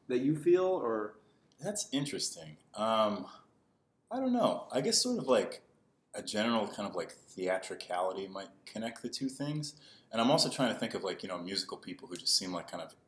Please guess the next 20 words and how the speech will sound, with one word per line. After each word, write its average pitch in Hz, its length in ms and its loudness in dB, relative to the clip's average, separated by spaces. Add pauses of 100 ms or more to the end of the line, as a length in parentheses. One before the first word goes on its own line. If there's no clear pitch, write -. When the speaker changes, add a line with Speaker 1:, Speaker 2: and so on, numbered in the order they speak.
(400)
Speaker 2:
anti-theatrical, 87 1400 -6
you 147 100 6
know 151 80 10
what 127 80 6
I 110 40 0
Speaker 1:
Mm. 98 60 -2
Speaker 2:
mean? 90 160 -4
Like, 82 260 -8
um, 80 320 -10 (400)
I 107 100 2
don't 101 100 4
know, 85 60 -2
you 90 100 -4
can 107 140 -4
think 104 160 -2
of 95 100 -2
sort 98 180 0
of, 82 80 -6
like, 85 220 -4
the 82 180 -6